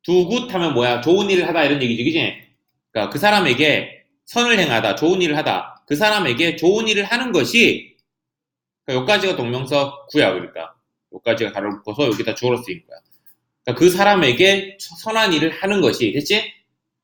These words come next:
그러니까 that person, 그 사람에게 좋은 일을 하는 것이, do good, 됐지? 그 사람에게 선한 일을 하는 것이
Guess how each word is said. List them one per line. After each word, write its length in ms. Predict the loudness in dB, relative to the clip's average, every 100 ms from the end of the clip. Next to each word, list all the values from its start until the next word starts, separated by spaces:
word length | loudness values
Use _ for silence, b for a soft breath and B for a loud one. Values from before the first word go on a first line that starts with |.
| _ _ _ -10
그러니까 140 | 0
that 160 | 0 2
person, 300 | -2 -2 -6
그 80 |
사람에게 680 | 0 2 4 2 4 4 4
좋은 340 | 4 6 6
일을 240 | 4 2 2
하는 140 | 0
것이, 260 | 0 -2 -4
do 220 | -2 0
good, 260 | 2 0 -2 -6
됐지? 520 | 0 0 0 -4 _
그 60 | -4
사람에게 500 | -2 0 0 0 -2
선한 320 | -2 -2 0
일을 140 | 0 -2
하는 320 | -4 -4 0
것이 560 | 0 2 2 2 -4